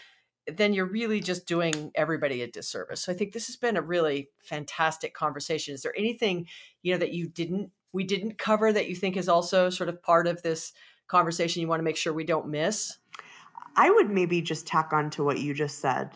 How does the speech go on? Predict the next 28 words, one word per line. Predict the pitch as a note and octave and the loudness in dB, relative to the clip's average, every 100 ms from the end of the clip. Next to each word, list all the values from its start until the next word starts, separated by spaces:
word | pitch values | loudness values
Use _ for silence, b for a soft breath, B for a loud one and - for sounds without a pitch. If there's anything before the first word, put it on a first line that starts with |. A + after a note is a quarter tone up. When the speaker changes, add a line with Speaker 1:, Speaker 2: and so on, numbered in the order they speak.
| - | -12
Speaker 2:
Um, | D#3+ D3+ C#3 C#3 C#3 | -4 -2 -2 -4 0
the | E3 | 2
idea | D#3 D#3 F#3 F#3 E3 C#3 | 2 2 4 6 4 4
that | C#3+ C#3+ C#3 - b b b _ _ - | 4 6 4 -2 b b b _ _ -10
w-, | E3+ E3+ | -8 -2
one | F3 F#3 | 2 4
of | E3+ | 6
our | D#3 | 4
research | D3+ D#3+ D3+ - | 4 0 -2 -4
participants | D3 C#3+ C#3 C#3 C3 - - | -4 -4 -4 -4 -4 -8 -12
said | - D3+ | -2 0
it | C#3 - | 0 -2
so | - - D3 | -4 2 4
well. | C#3 B2+ C3+ - | 4 4 0 -4
He | E3 | -6
said, | - D3+ C#3 C#3 b b b _ _ _ _ _ _ | 0 2 2 0 b b b _ _ _ _ _ _
"The | D#3 D#3 | -2 0
journey | C#3 F#3 A3 A3+ | 2 4 4 4
of | F3+ | 2
self-awareness | E3+ D#3+ D3+ D3 D3 D3 C3 C#3+ - | 2 0 0 2 2 2 0 -2 -4
is | D3 C#3+ | -2 0
a | C#3 | 2
lot | C3+ C#3+ - | 6 6 4
like | D3 C#3 C3+ - _ | 2 2 0 -8 _
our | C3+ C3+ C3+ C3 C#3+ | 2 4 4 2 0
exploration | C#3+ - D3+ C3 B2+ C3 B2 | -2 -4 -2 0 0 -2 -8
of | E2+ | -10
space. | - - G#2+ - - - | -8 -2 -2 -4 -14 -16